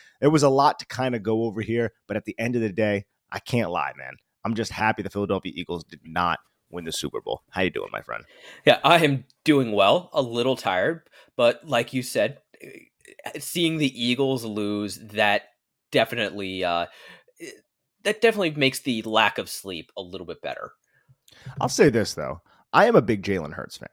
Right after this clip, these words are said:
Speaker 1: Like, I like Jalen Hurts. I, th-, this goes back to his time at Alabama. I've always had a lot of respect for Jalen Hurts,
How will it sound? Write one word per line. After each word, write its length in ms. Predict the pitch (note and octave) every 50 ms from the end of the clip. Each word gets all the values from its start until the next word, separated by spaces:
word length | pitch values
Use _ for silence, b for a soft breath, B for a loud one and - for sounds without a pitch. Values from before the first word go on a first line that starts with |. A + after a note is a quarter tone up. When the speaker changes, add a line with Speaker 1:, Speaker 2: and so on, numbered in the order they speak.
| - - -
Speaker 1:
Like, 80 | E2+ A#2+
I 120 | C#3+ D#3+
like 460 | D#3 C3+ A#2+ A#2+ A#2+ A#2 A2 - F2
Jalen 300 | - G#2+ G#2 G2+ G2 F#2
Hurts. 260 | F2 F#2+ F#2 F2+ -
I, 140 | - G2 G#2
th-, 80 | - - - _ - - - -
this 180 | - F3+ D#3+
goes 240 | - E3 D3+ B2+ G#2
back 320 | - - G#2+ G2+ F#2+ - -
to 160 | - F#2+ F#2
his 220 | E2+ F2+ G2 F2+ -
time 320 | - - G2 F#2 F#2 F2
at 80 | D#2 D2
Alabama. 640 | D2 D2 C#2 C2+ - - G2 G#2 G#2 G2+ G2+ G2 B B B B B
I've 100 | - A#2
always 200 | B2+ C3+ C3+ -
had 100 | C3 A#2+
a 60 | G#2+
lot 200 | G2+ G2+ G2+ G2+
of 60 | G2+ F#2
respect 400 | F#2 - - - G#2+ G#2 - -
for 80 | G#2
Jalen 340 | F2 G2+ G2+ G2+ G2+ G2 F2+
Hurts, 380 | F2 G#2 G2+ G2 - - -